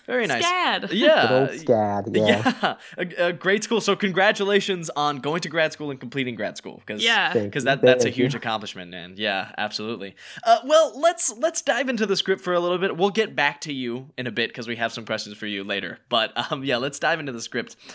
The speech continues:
Speaker 1: Uh, so when you sent the script to us, you said it was, like, the first in a six-episode web series. So, uh, first I wanna ask, how involved are you in, like, the production process of, of the web series? How,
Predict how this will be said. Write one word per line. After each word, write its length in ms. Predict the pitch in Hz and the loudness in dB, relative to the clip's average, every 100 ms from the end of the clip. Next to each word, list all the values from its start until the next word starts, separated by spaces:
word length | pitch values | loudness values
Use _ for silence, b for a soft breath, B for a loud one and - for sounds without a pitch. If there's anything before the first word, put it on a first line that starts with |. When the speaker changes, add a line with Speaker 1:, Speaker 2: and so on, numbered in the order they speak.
| B B B - | B B B 0
Speaker 1:
Uh, 160 | 240 | 0
so 200 | 208 277 | 2 0
when 140 | 269 330 | 0 0
you 100 | 392 | 0
sent 220 | 285 294 | 0 0
the 80 | 247 | -2
script 240 | - 175 | -2 -4
to 120 | 156 | -2
us, 140 | 147 175 | -2 -4
you 80 | 180 | -4
said 160 | 202 | -2
it 40 | 170 | -2
was, 180 | 165 143 | -2 -2
like, 180 | 135 | -2
the 80 | 139 | -6
first 400 | 131 175 196 - 165 | -4 -2 0 -2 -6
in 80 | 139 | -4
a 60 | |
six-episode 720 | - 214 208 - 175 - 160 143 | 0 0 -2 -4 -2 -2 -2 -2
web 280 | 113 127 | -2 -2
series. 600 | 135 - 58 62 - - - B B - | -4 -6 -8 -14 -10 -10 -10 B B 0
So, 440 | 220 214 202 - 208 | 4 6 6 4 2
uh, 140 | 208 | 2
first 280 | - 277 311 | 2 0 0
I 60 | 320 | 0
wanna 180 | 285 | 0
ask, 280 | 208 220 214 | 0 0 -2
how 240 | - 208 233 | 0 0 0
involved 400 | 170 160 180 175 | 2 2 2 0
are 60 | |
you 300 | 165 170 165 | -4 -2 -2
in, 200 | 127 139 | -2 -2
like, 240 | 131 127 - | -2 -2 -2
the 140 | 123 120 107 | 0 0 -2
production 520 | - 135 143 - 165 104 | -8 -4 -2 -2 -6 -4
process 480 | 92 90 85 101 - | -6 -4 -6 -6 -4
of, 240 | 104 98 - | -6 -6 -8
of 180 | 107 | -6
the 60 | 104 | -6
web 180 | 101 98 | -6 -4
series? 320 | 104 90 92 | -4 -4 -4
How, 220 | 120 117 | -2 -2